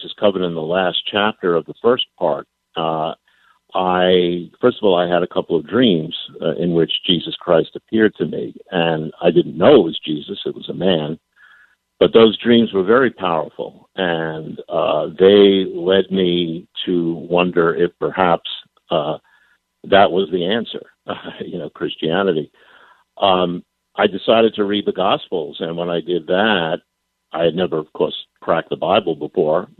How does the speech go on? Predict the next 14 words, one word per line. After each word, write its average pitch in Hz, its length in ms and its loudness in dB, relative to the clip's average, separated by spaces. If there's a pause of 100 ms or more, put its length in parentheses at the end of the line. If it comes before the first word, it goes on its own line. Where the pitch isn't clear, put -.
but 80 220 0
<laughs> - 100 -16
at - 180 2
this 123 160 2 (100)
point 92 280 4
I 85 120 2
went 87 280 -2
straight 87 380 0 (100)
to 80 280 -6 (200)
Matthew, 95 540 -2 (880)
and 95 340 4
I 90 140 2
read 92 320 4
it, 101 180 4